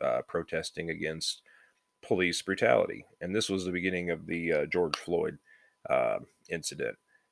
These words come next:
when all this went down. Um, so I can understand where there's a lot of sensitivity,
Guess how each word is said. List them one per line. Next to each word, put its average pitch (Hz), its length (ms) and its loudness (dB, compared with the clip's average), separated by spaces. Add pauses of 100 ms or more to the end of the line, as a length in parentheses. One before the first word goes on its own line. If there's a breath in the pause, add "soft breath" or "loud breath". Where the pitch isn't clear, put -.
when 80 140 2
all 76 140 6
this 78 260 -2
went - 220 -2
down. 64 440 0 (360)
Um, 69 400 2 (200)
so - 200 10
I 226 60 12
can 170 140 8
understand 107 480 6
where 95 80 6
there's 90 180 4
a 87 40 4
lot 85 180 6
of 76 80 -2
sensitivity, 82 760 -2